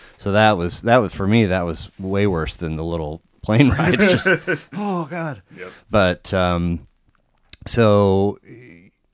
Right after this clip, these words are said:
Speaker 1: your sister's younger or older?
Speaker 2: She's four years younger than me.
Speaker 1: Four years younger. So she was born here then?
Speaker 2: Uh, she was born in the D R.
Speaker 1: Okay.
Speaker 2: She was only three weeks old
Speaker 1: That's
Speaker 2: when
Speaker 1: right.
Speaker 2: we
Speaker 1: That's
Speaker 2: moved to
Speaker 1: right.
Speaker 2: the
Speaker 1: That's
Speaker 2: States,
Speaker 1: right.
Speaker 2: yeah.
Speaker 1: Okay. And how long has she been in Chicago?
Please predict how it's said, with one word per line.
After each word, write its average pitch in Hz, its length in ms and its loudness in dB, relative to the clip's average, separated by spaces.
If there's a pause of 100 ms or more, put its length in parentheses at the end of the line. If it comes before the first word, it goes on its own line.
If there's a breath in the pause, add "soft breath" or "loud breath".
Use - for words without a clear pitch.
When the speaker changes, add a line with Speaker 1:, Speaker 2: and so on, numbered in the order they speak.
(460)
Speaker 1:
your 107 140 -2
sister's 90 760 -6 (240)
younger 110 440 0
or 92 60 0
older? - 220 -4 (100)
Speaker 2:
She's 101 280 -14
four 107 220 -12
years 104 240 -10
younger 78 260 -20
than 69 100 -20
me. - 40 -20
Speaker 1:
Four 107 200 4
years 101 180 2
younger. 82 300 -4
So 85 600 0
she - 220 0
was 135 140 -2
born 78 500 -6
here 123 300 -2
then? 60 280 -12 (200 soft breath)
Speaker 2:
Uh, 113 220 -2 (240)
she 117 180 -12
was 113 420 -8
born 110 320 -12
in 120 120 -12
the 113 60 -14
D 113 220 -12
R. 104 240 -6
Speaker 1:
Okay. 110 260 2
Speaker 2:
She 104 60 -4
was 98 300 -14
only 95 500 -16
three 104 360 -12
weeks 101 280 -14
old 92 240 -14
Speaker 1:
That's 117 340 -4
Speaker 2:
when 101 100 -4
Speaker 1:
right. 90 120 -4
Speaker 2:
we 92 40 -18
Speaker 1:
That's 101 180 0
Speaker 2:
moved - 80 -8
to 92 60 0
Speaker 1:
right. 82 180 0
Speaker 2:
the 85 40 -20
Speaker 1:
That's 92 260 -6
Speaker 2:
States, 73 280 -4
Speaker 1:
right. 104 260 -20
Speaker 2:
yeah. 101 80 -2
Speaker 1:
Okay. 80 380 -2 (220)
And 87 380 -2
how 95 140 2
long 101 120 2
has 95 60 -4
she - 120 -10
been 95 120 -2
in 90 80 -4
Chicago? 92 560 -4